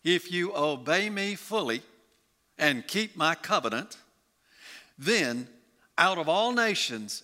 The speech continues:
you will be my treasured possession. Although the whole earth is mine, you will be for me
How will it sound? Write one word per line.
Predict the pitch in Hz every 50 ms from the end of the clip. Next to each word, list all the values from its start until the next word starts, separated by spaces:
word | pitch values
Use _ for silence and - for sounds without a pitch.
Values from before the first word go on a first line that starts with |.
| _ _
you | 143 143 165 202 220
will | 214 208 208 214 208
be | 175 185 180 180 185
my | 175 165 165 165 165 156 -
treasured | - - - 202 214 220 220 196 165 180 175 180 175 175 -
possession. | - 180 170 151 180 202 208 185 - - - 127 113 101 95 92 95 - _ _ _ _ _ _ _ _ _ _ _ - - - - - -
Although | 156 160 170 170 151 175 165 160 147
the | 139 143 127
whole | 107 139 185 226 214 190 160 143 -
earth | - 135 175 226 254 233 - 160
is | 127 117 107 113
mine, | 110 107 104 101 101 110 117 131 160 208 220 185 - - _ _ _ _ _ _ _ _ _ _ _ _ _ _
you | - 127 160 220 254 240
will | 226 196 165 127
be | 120 147 147 139
for | - 131 127 120
me | 123 123 127 135 147 147